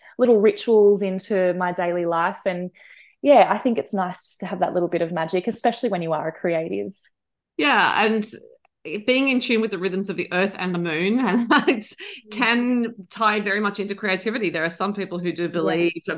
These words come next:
Speaker 2: in creating according to the moon cycle. And,
Speaker 1: Yeah.
Speaker 2: uh, I'm wondering if you go, if you, well, if you've become aware that there are certain rhythms that may influence creativity. For example, when I've taught yoga regularly, I've noticed that around solstices and equinoxes,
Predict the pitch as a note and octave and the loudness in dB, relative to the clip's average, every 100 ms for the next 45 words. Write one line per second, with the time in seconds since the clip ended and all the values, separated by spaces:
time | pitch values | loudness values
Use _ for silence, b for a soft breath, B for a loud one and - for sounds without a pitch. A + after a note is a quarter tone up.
0 | E3 F3+ F3 - D#3+ D#3+ D#3 D3+ E3+ D#3+ | -4 -2 -2 0 0 0 -2 -4 -6 -8
1 | D3 D#3+ D3 D3+ D3+ D#3 D3+ E3 A#3+ B | -8 -8 -6 -6 -4 -4 -4 -8 -8 B
2 | B B B - E3+ E3 E3 E3 E3+ D#3+ | B B B -4 -2 0 -2 -2 2 4
3 | D#3 F2 F3 E3+ F#3 F#3 E3+ F3 E3+ F3 | 4 2 0 2 0 0 -2 -6 -6 -4
4 | G3 G3+ G#3 G3+ G3+ G3 G3 F#3+ F3 F3+ | 0 2 4 4 2 0 -2 -6 -12 -4
5 | F#3 F#3+ - - G#3 F#3 - C#3 A#3+ A3 | 2 2 2 -2 -2 -4 -8 0 4 4
6 | G#3+ A3+ A#3 A#3 A#3 A3+ A#3 G3+ F#3 F3+ | 4 2 -2 -2 -2 -2 -2 -2 2 0
7 | F3 F3 E3+ - D#3 C#3 E3 D#3+ D3+ B | 0 -2 -4 -4 -6 -8 -8 -8 -10 B
8 | B _ E3+ F#3 F3 E3+ F#3+ E3+ E3 E3+ | B _ 0 2 2 -2 -2 -2 -2 -4
9 | D#3+ - E3 D3+ E3+ C#3 C#3+ F3+ F3+ F3 | -6 -4 -4 -2 -4 -4 -2 0 0 0
10 | E3+ E3+ E3+ F3+ - D#3 - - F#3+ F#3+ | 0 0 0 -2 -4 -6 -6 0 0 2
11 | F3+ E3 E3 D#3+ D#3+ D#3 D#3+ E3+ D#3+ D3+ | 0 0 -2 -2 -2 0 0 -2 -2 -4
12 | - D#3+ D#3 D#3 D#3 D#3+ - - - - | -6 -6 -4 -4 -4 -6 -10 -10 -8 -2
13 | F#3 F3+ F3 D#3+ D#3 - - E3+ C#3 A#2 | -2 -2 -4 -6 -4 -6 -4 -4 -6 -6
14 | - A2+ G#3+ | -8 -6 -6